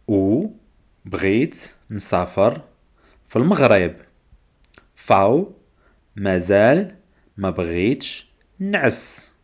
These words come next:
في، غادي نكتب ليك. إكس، بغيت نشوف المدينة القديمة هاد النهار.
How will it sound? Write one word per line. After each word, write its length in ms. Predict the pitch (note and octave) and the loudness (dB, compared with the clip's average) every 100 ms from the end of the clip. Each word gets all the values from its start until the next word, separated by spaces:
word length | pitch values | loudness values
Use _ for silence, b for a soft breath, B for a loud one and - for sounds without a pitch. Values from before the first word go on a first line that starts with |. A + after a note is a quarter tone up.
| _ _ _ b b b b b b F#2 | _ _ _ b b b b b b -16
في، 680 | E2+ G2+ G2 G2 C#3+ F#3+ - _ _ _ _ _ | 0 2 4 4 2 -2 -8 _ _ _ _ _
غادي 600 | F#2+ F#2 F2+ G#2 F3 G#3+ _ _ _ _ _ _ | -4 -2 0 0 -2 -4 _ _ _ _ _ _
نكتب 380 | G#2 - - E3+ | -14 -12 -8 -4
ليك. 440 | A3 A3+ G#2 - - _ _ _ _ _ _ _ b b b b _ _ | 2 2 2 -4 -20 _ _ _ _ _ _ _ b b b b _ _
إكس، 580 | G2 B2 - - - - _ _ _ _ _ _ _ _ | 2 2 0 -10 -12 -14 _ _ _ _ _ _ _ _
بغيت 640 | A2 - G#2 C#3 E3 - - _ _ _ _ | -10 -2 2 2 -2 -12 -20 _ _ _ _
نشوف 760 | G#2+ - G#2 G2+ C#3+ A3 - _ _ _ _ _ _ _ _ G#2+ | -8 -4 -2 2 2 2 -4 _ _ _ _ _ _ _ _ -4
المدينة 760 | A2 G2 G2 G2+ G#2+ D3+ F#3 _ _ _ - | -2 -2 -6 -2 0 0 -4 _ _ _ -14
القديمة 760 | G#2 G2 F#2+ F#2 G2 C#3+ E3+ b b b - | -10 -6 -4 0 2 0 -2 b b b -14
هاد 340 | E2 G2 G#2 | -2 0 0
النهار. 560 | D3+ F3+ G#3 G2 E2 | 0 2 2 0 -4